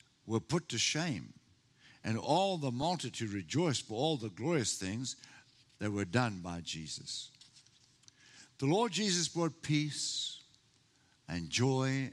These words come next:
and goodwill to a woman who had been bent over with arthritis for seventeen years. All right, Luke four thirty-one. Luke four thirty-one.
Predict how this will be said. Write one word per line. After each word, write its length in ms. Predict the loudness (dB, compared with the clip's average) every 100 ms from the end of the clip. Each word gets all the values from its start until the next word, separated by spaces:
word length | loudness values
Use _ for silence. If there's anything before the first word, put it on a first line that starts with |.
| -8
and 180 | -8 -2
goodwill 380 | 0 0 -2
to 160 | -4 -6
a 40 |
woman 440 | -2 2 2 0 -4 -16 -20 -14 -2
who 60 |
had 120 | 0 4
been 220 | 2 2
bent 320 | 0 0 -2 -2
over 160 | 0 2
with 220 | -2 -4
arthritis 760 | 0 0 0 0 0 0 -2
for 160 | -4 -2
seventeen 1040 | 0 0 -2 -4 -6 -6 -4 -2 -2 -4 -8 -12
years. 1040 | -4 0 0 0 -4 -6 -2 -2 -2 -6 -20 _ _ _ _ -20 -20 -20 -16 0
All 180 | 2 2
right, 220 | 0 -4 -8
Luke 320 | -2 0 0
four 340 | -4 -2 0 0
thirty-one. 800 | -4 -16 -8 -4 -2 -2 -4 -6
Luke 140 | -6 -6
four 320 | -4 -2 -2
thirty-one. 520 | -2 -2 -2 -2 -6